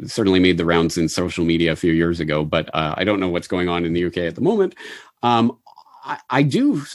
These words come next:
often cite back to things like the X thirty-seven B, I believe it is, the, uh, the space plane that the U S has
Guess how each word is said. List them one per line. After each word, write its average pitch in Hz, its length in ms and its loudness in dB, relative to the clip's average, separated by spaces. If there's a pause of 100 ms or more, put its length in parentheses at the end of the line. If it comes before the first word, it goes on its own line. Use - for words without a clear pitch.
often 151 400 2
cite 127 300 0 (180)
back 120 280 0 (120)
to 117 100 -4
things 117 240 0
like 110 200 0
the 95 300 2 (260)
X - 280 -4
thirty-seven 143 640 2
B, 156 440 -4 (120)
I 170 80 -8
believe 147 220 0
it 151 100 -2
is, 147 260 -4
the, 107 240 2
uh, 92 80 2
the 87 100 -4
space 120 300 -4
plane 117 320 2
that 107 120 -4
the 117 80 -2
U 107 140 4
S 107 140 -2
has 107 260 -4